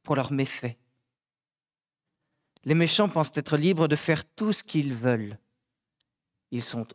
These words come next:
hautains. Ces voix réussissent en tout temps. Des jugements sont trop élevés pour l'atteindre. Ils soufflent contre tous ses adversaires.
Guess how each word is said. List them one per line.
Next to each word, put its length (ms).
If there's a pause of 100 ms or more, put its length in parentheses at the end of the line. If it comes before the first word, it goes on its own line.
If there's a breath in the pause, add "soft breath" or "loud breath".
hautains. 380 (2750 soft breath)
Ces 200
voix 220
réussissent 640
en 120
tout 180
temps. 280 (720)
Des 100
jugements 380
sont 160
trop 280
élevés 300
pour 140
l'atteindre. 480 (220 loud breath)
Ils 160
soufflent 440
contre 300
tous 240
ses 220
adversaires. 760